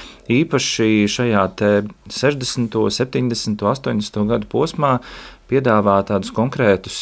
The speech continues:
eh, jēdzienus, ar kuriem šos fenomenus aprakstīt, un kas ir interesanti, ka viņus lieto joprojām. Un, eh, tāpēc man šķita būtiski arī šai grāmatā tā kā iekļaut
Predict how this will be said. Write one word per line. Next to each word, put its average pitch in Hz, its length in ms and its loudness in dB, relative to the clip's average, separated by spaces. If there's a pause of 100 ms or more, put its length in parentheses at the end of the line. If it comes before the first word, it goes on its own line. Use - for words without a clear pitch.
(120)
eh, 90 180 0
jēdzienus, 143 560 0
ar 113 120 -8
kuriem 123 260 0
šos 104 220 -4
fenomenus 117 500 0
aprakstīt, - 640 -4
un 98 80 -4
kas - 160 -8
ir 139 100 -4
interesanti, 156 460 -4
ka 135 100 -6
viņus 139 220 -8
lieto 131 260 0
joprojām. 82 640 -4 (600)
Un, 107 180 4
eh, 101 140 2
tāpēc 139 340 0
man 110 80 2
šķita 143 340 -2
būtiski 120 480 -2
arī 98 80 0
šai 170 220 -2
grāmatā 135 520 0
tā 104 140 -6
kā 101 160 2
iekļaut 107 640 0